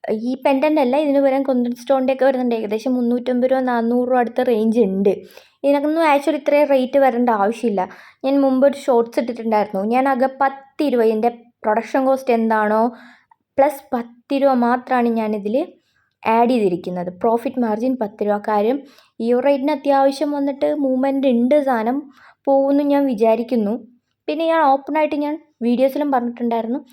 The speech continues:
അത്യാവശ്യം റീച്ച് കയറാൻ ഇതൊരു വഴിയാകുമെങ്കിൽ ആവട്ടെ എന്നാണ് ഞാനും കരുതുന്നത്. അപ്പം ഇത് വന്നിട്ട് ആ ഒരു, ഏഹ്, ചെറിയ പിങ്ക് കളറിലെ ഒരു റൂബി, എന്താ പറയുക, ആ കളർ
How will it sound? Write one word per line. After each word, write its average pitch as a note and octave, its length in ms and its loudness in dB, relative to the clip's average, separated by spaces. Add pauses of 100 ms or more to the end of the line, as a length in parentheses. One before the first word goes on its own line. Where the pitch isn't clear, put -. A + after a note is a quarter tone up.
(240)
അത്യാവശ്യം F#3 500 -6
റീച്ച് C4+ 300 -6
കയറാൻ D4 340 -2
ഇതൊരു D4+ 260 -4
വഴിയാകുമെങ്കിൽ D#4 840 0 (100)
ആവട്ടെ D#4+ 400 0
എന്നാണ് D#4+ 380 -2
ഞാനും D4+ 360 -2
കരുതുന്നത്. A#3 640 0 (920)
അപ്പം D4 300 -2
ഇത് C#4 140 0
വന്നിട്ട് D4 340 0
ആ C#4 60 4
ഒരു, C#4 200 4 (680)
ഏഹ്, B3+ 140 0
ചെറിയ C#4+ 420 2
പിങ്ക് C#4+ 260 -4
കളറിലെ C#4 380 4
ഒരു C4 180 2
റൂബി, C4 380 -2 (120)
എന്താ B3+ 240 0
പറയുക, A3+ 320 0
ആ A3+ 100 -6
കളർ A3+ 300 2